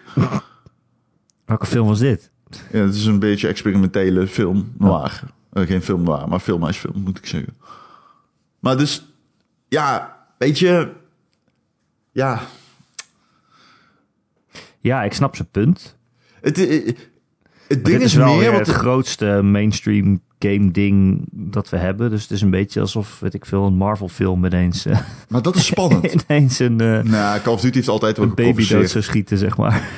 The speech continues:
Speaker 2: Ja, Call of Duty heeft altijd wel een beetje geprovoceerd.
Speaker 1: Zoals Spider-Man en ineens <laughs> een stuk spinnenweb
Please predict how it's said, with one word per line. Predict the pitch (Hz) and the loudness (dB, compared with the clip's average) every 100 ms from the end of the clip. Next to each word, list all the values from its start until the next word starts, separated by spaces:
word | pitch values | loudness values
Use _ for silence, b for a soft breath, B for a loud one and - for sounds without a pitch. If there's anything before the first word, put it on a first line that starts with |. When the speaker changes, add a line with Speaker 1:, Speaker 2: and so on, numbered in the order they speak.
| B | B
Speaker 2:
Ja, | 98 117 | -6 -2
Call | 180 | 0
of | |
Duty | 170 214 | 2 2
heeft | 196 | 2
altijd | - 165 139 | 0 0 0
wel | 131 | 0
een | |
beetje | 110 104 | 0 -2
geprovoceerd. | 104 - 98 95 - | -2 0 0 0 -2
Speaker 1:
Zoals | - - 135 | -4 -2 -2
Spider-Man | 120 117 113 110 107 B B B B _ | 0 0 2 2 0 B B B B _
en | - | 0
ineens | 107 107 - - | 2 2 0 2
<laughs> | |
een | 151 | 0
stuk | - - 139 | 0 -2 -4
spinnenweb | - - 127 117 104 104 - | -4 -2 0 2 2 0 -2